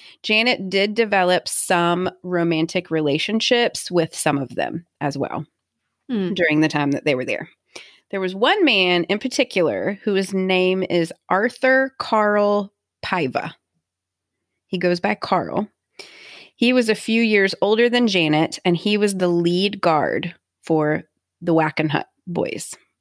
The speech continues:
Speaker 1: So he was the one in charge.
Speaker 2: Okay.
Speaker 1: Carl did not stay at the motel. He had a lake house that was closer to the plant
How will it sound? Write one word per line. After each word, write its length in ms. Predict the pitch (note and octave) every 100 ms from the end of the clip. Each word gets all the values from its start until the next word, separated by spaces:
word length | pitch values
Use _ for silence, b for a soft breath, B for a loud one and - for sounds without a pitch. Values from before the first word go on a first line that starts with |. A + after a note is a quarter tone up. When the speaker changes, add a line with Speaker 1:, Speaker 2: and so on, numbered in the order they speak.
| _ _ -
Speaker 1:
So 80 | -
he 120 | F3
was 140 | F#3 F#3+
the 100 | F#3
one 180 | F3 D#3
in 100 | C#3+
charge. 560 | E3 C3+ - - - _ _ _ _ _ - -
Speaker 2:
Okay. 240 | F3 F3 D#3+
Speaker 1:
Carl 420 | - G#3 A#3 A#3
did 200 | G#3 F#3
not 340 | F3 F3+ G3 -
stay 560 | - E3 D#3 F#3+ C#4 - _ -
at 260 | G3 F#3
the 80 | G3
motel. 600 | F3+ E3+ E3+ D#3+ A3 D4+ B B B B
He 300 | - A3+ B3+
had 180 | A#3 G3
a 80 | E3+
lake 380 | F3 G#3+ C#4+ -
house 600 | D#3+ F#3+ F3+ - - - _ _
that 100 | F3+
was 140 | - -
closer 480 | - F#3 F3 - F3+
to 140 | E3
the 100 | E3
plant 580 | - E3 A#2+ - -